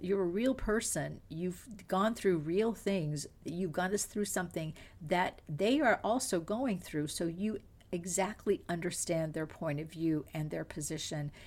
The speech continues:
and they can relate to you and you can relate to them. Think of marketing as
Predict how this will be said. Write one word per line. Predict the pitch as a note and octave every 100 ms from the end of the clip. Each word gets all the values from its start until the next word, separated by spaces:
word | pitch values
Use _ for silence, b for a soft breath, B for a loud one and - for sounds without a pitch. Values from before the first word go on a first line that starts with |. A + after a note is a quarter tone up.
| B
and | D3+ D3
they | D#3
can | D#3+ F#3 D#3
relate | D#3 F#3 B3+
to | -
you | F3 D#3 D#3 -
and | F#3+ G3 D#3+
you | E3+ G#3+
can | G#3+ D#3+ D#3+ D3+
relate | D3 C#3+ C#3+
to | -
them. | D3 C#3 C3 C#3 - - - - - - - - B B
Think | - E4+
of | G4+ D#4
marketing | F3 F3+ G3 E3+ D#3+
as | D#3